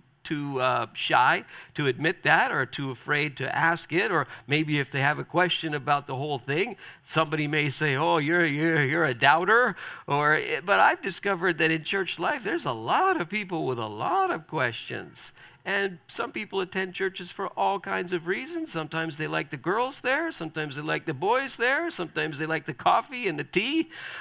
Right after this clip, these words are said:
uh, you know, and they come for all kinds of reasons. So don't assume that everybody just accepts all of this stuff. Some of it is really hard to accept. Um, and what we've, what we've been talking about last week is,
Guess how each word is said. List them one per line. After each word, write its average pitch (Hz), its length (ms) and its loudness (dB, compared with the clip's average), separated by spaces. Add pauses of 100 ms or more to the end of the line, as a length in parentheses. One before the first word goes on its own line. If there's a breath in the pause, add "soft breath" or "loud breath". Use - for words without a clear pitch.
uh, 160 300 6
you 226 140 0
know, 220 160 6
and 220 100 2
they 262 100 2
come 392 200 2
for 392 140 0
all 403 360 4
kinds 403 420 0
of 381 120 -2
reasons. 370 580 0
So 190 140 -6
don't 233 280 0
assume 190 720 -2 (400 loud breath)
that 165 280 4
everybody 170 480 0
just 151 260 -6
accepts - 460 -6
all 139 180 -4
of 123 140 -6
this 123 160 -4
stuff. 151 500 -6 (100)
Some 247 300 -6
of 131 160 -4
it 156 220 0
is 135 240 -4
really 139 340 -2
hard 139 400 0
to 170 80 0
accept. 277 720 -4 (520 loud breath)
Um, 170 680 2
and 185 240 2
what 226 180 4
we've, 196 320 -4
what - 220 -2
we've 180 260 -4
been 156 220 -2
talking - 420 -2
about 139 400 0
last 139 380 2
week 226 440 -6
is, 147 460 -2